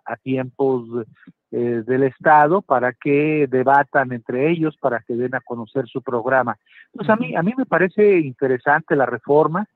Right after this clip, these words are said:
la reducción al financiamiento público, porque solamente existirá financiamiento de campaña, según la iniciativa,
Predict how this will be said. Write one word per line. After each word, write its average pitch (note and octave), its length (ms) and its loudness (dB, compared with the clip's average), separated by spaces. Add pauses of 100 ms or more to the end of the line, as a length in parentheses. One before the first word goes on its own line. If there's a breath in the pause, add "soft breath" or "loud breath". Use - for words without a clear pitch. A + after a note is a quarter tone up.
(360 soft breath)
la C#3+ 180 2
reducción C#3 560 0
al D#3+ 140 0
financiamiento B2+ 800 -6
público, D#3 560 2
porque - 280 -6
solamente C#3 480 -2
existirá B2+ 720 0
financiamiento B2 800 -6
de B2+ 140 -4
campaña, D3 640 -2 (400)
según C3 320 -2
la C3+ 120 2
iniciativa, C#3 720 -2